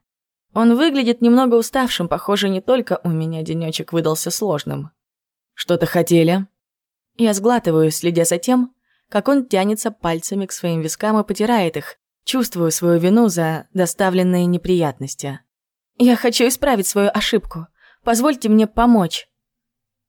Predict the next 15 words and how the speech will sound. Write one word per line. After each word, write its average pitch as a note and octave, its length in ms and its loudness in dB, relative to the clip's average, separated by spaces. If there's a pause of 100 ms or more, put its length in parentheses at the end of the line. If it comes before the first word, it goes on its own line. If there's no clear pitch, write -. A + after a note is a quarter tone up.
"Чем G#3+ 340 2
вы F3 100 4
её E3 180 4
исправите, E3+ 540 -2
мисс D3+ 180 -4
Грин? D3+ 340 -2 (420)
Что - 240 0
вы B3 160 4
умеете, G#3 520 4
кроме F3 320 2
как F3 180 -4
влипать F#3 400 0
в - 80 -12
передряги?" E3+ 720 2 (580)
"Я..." A#3 400 4